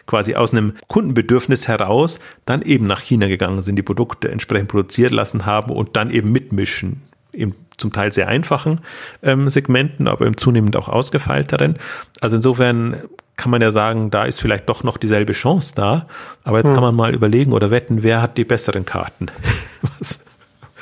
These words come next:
Speaker 1: was das angeht. Und dann muss sich halt auch ein, ja, dann, dann muss sich in Amazon auch was einfallen lassen. Also ob
Speaker 2: Und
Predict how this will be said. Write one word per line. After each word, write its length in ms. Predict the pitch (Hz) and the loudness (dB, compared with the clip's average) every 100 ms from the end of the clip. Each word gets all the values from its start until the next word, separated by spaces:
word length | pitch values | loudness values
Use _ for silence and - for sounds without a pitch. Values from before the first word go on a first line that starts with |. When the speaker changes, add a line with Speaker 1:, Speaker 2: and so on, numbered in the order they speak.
| - - | -14 -4
Speaker 1:
was 200 | 113 - | -4 0
das 200 | - - | -2 -2
angeht. 460 | 120 104 104 123 - - - - - | -4 0 2 0 -2 -10 -10 -10 -4
Und 160 | 110 | 0
dann 80 | 101 | 2
muss 180 | 104 107 | 2 2
sich 180 | - - | 0 0
halt 220 | 123 - | -2 0
auch 160 | 120 135 | -2 0
ein, 260 | 131 135 - | -2 -2 -8
ja, 260 | - 107 226 | -10 -4 -2
dann, 220 | 143 113 - | -2 -2 0
dann 140 | 120 | 2
muss 140 | 147 | 2
sich 140 | 160 160 | 0 0
in 120 | 143 | 0
Amazon 340 | 131 156 165 | 2 2 2
auch 140 | 143 143 | 2 0
was 320 | 147 - - | 0 0 -4
einfallen 420 | 294 - - 117 | -2 -4 0 -2
lassen. 340 | 110 - - 113 - | -2 -4 -8 -8 -6
Also 300 | - 107 113 | -4 -2 0
ob 140 | - - - | -2 -2 0
Speaker 2:
Und 300 | 139 156 | 2 0